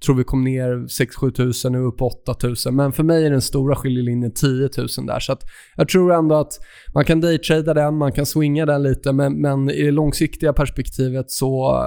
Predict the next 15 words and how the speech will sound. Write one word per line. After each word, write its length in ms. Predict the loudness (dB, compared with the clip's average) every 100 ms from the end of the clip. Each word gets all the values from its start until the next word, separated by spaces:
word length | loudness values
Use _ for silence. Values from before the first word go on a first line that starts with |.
| -2
vill 120 | 2 4
jag 300 | 4 2 2
inte 320 | 2 2 0
vara 120 | 2
inne 320 | 2 0 0
i 40 | 0
den 360 | -2 -2 -6 -2
igen 400 | 0 0 -2 -2
under, 480 | -2 0 -2 -6 -2
under 300 | 0 0 -2
tiotusen. 840 | -2 -2 -2 2 2 2 -2 -6 -6 -14 _ -20 -20 -20 -2
Eh, 680 | 2 2 2 0 -2 -4 -6
och 460 | -2 0 0 -2 -4 -8 -16 -4
jag 100 | 0
menar, 180 | 0